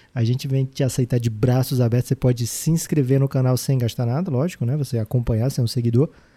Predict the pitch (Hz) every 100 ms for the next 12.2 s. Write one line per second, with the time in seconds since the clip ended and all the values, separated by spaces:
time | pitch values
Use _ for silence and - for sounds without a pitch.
0 | _ _ _ 120 113 110 107 117 - 120
1 | 113 147 143 110 123 127 117 113 143 -
2 | _ _ _ - 131 131 135 135 135 127
3 | - - 127 127 131 139 135 143 135 131
4 | 131 147 147 - _ - 110 123 120 131
5 | 156 147 131 120 123 127 123 110 123 135
6 | 151 139 - - 117 107 117 117 131 127
7 | 127 139 139 156 131 113 101 107 123 113
8 | 113 120 131 110 98 _ - _ _ -
9 | 101 101 98 98 101 98 95 95 135 151
10 | 262 - 170 139 117 104 - - 151 156
11 | 202 - 185 147 113 104 - 254 202 165
12 | 160